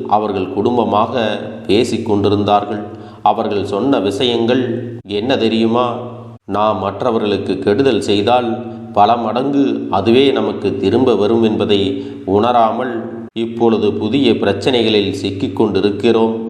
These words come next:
நாம் செய்த சில விஷயங்கள்தான் இன்று நமக்கே தீவினையாக வந்திருக்கிறது.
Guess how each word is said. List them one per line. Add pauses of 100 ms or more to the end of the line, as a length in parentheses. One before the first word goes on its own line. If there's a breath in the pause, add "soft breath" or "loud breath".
(140)
நாம்
செய்த
சில
விஷயங்கள்தான் (220)
இன்று
நமக்கே (120)
தீவினையாக
வந்திருக்கிறது.